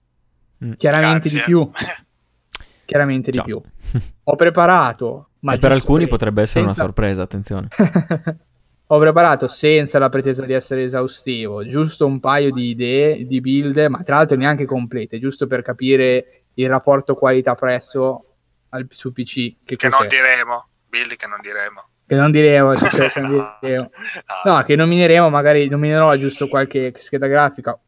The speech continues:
Speaker 2: e o qualche processore, giusto per far capire di cosa stiamo parlando,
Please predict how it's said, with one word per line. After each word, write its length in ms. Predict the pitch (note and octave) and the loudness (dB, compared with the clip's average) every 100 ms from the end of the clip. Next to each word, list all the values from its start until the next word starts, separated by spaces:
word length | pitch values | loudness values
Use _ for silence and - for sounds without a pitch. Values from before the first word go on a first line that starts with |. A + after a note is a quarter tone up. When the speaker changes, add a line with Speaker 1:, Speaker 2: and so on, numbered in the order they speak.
| _ | _
Speaker 2:
e 180 | D#3+ D3 | 0 2
o 260 | D#3 D3+ C3+ | 4 4 4
qualche 380 | C#3 C3+ C3+ C3+ | 0 0 -2 -4
processore, 480 | C#3 D#3 D3+ D#3+ | -2 -4 2 2
giusto 240 | C#3 C3 C#3 | 2 0 -2
per 140 | A#2+ | -2
far 160 | - C3 | -2 -4
capire 400 | B2+ - C3 C3 | -4 -2 0 0
di 120 | A#2 | -4
cosa 400 | - B2 B2 A2+ - _ | -6 -4 -2 -4 -8 _
stiamo 300 | - B2 B2 | -10 -8 -6
parlando, 640 | B2 A#2 B2 A#2 G#2+ G2+ | -4 -2 -2 -2 -6 -10